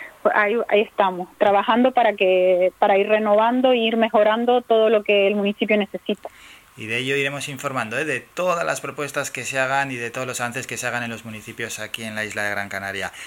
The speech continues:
Speaker 2: Victoria Santana, concejala de urbanismo en el Ayuntamiento de Ingenio, gracias por estos minutos, como siempre, por atendernos.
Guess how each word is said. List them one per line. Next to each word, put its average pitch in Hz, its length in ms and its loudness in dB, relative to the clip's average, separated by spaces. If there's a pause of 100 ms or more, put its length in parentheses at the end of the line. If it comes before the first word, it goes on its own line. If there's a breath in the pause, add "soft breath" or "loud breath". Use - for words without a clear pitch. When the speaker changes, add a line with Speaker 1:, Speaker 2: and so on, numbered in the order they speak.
(120 loud breath)
Speaker 2:
Victoria 139 300 -2
Santana, 135 480 2
concejala 120 460 -4
de 120 40 -6
urbanismo 117 380 -6
en 110 60 -4
el 113 40 -2
Ayuntamiento 113 380 -6
de 110 80 -6
Ingenio, 107 280 -6
gracias 151 380 2
por 147 100 -2
estos 139 240 -4
minutos, 135 400 -6
como 123 160 -6
siempre, 123 300 -4
por 120 100 -2
atendernos. 107 640 -6